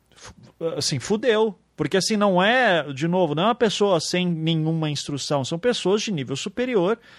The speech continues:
O Reinaldo Azevedo tá maluco toda semana também, falando isso. Ele tá dizendo, "Eu tô cada dia mais assustado com a quantidade de engenheiros, médicos, advogados que tão caindo numas absurdos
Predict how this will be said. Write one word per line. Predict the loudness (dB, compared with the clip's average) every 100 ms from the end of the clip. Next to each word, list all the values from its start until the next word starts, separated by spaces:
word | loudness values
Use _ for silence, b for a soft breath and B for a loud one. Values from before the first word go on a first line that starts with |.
| B B
O | -2
Reinaldo | 0 2 2 2
Azevedo | 2 2 2 0 0
tá | 2
maluco | 2 2 0
toda | 0 0
semana | 0 0 0 0
também, | -2 -4 -6 b b _
falando | 2 2 2
isso. | -2 -6 b b
Ele | 0
tá | 2
dizendo, | 2 0 B B
"Eu | -2
tô | 2 2
cada | 2 2
dia | 0 0 0
mais | 2 0
assustado | 0 -4 -6 -2 0 2 0
com | 0
a |
quantidade | 0 0 0 0 0
de | 0
engenheiros, | 0 -2 -2 0 2 4 4 2 0
médicos, | -2 0 2 2 0 -2 -6
advogados | -4 -2 -2 2 0 0 -4
que | -4
tão | -4 -2
caindo | 0 0 0 -4
numas | -2 0 0
absurdos | 0 0 0 2 0 -2 -10 -14